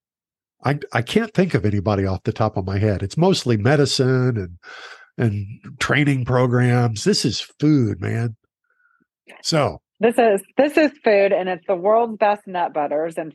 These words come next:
Speaker 2: food is medicine. So I, I encourage everyone to go to georgia grinders dot com. Um,
Speaker 1: Easy.
Speaker 2: you can read more about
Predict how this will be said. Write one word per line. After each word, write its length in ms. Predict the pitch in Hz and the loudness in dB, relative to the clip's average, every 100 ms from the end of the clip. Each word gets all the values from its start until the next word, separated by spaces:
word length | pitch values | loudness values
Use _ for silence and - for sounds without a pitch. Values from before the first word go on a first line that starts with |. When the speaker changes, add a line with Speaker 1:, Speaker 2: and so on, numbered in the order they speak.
| - | -2
Speaker 2:
food 220 | 233 240 | 0 2
is 180 | 226 190 | 0 -2
medicine. 640 | 180 156 156 165 143 165 | -4 -4 -4 -8 -10 -12
So 140 | - 185 | -2 2
I, 500 | 175 170 190 208 196 | 4 4 4 2 2
I 120 | 190 | 0
encourage 420 | 196 190 202 190 | -2 -4 -4 -2
everyone 360 | 180 180 185 180 | -2 -2 -4 -4
to 80 | 170 | 0
go 180 | 170 | 0
to 100 | 165 | 0
georgia 320 | 151 165 170 180 | -2 -2 -2 0
grinders 400 | 170 170 175 151 | 0 0 -2 -2
dot 220 | 160 - - | -2 -2 -2
com. 440 | 165 143 147 208 - _ _ _ - | -2 -2 -4 -8 -14 _ _ _ -2
Um, 300 | 165 160 208 | 2 2 0
Speaker 1:
Easy. 120 | 208 | 0
Speaker 2:
you 80 | 196 | 0
can 380 | 196 185 170 170 - - 240 - | 0 -2 -4 -10 -14 -14 -12 -4
read 340 | 185 202 208 | 2 4 4
more 320 | 196 190 190 | 4 4 6
about 600 | 180 170 175 170 175 170 | 4 2 2 4 4 2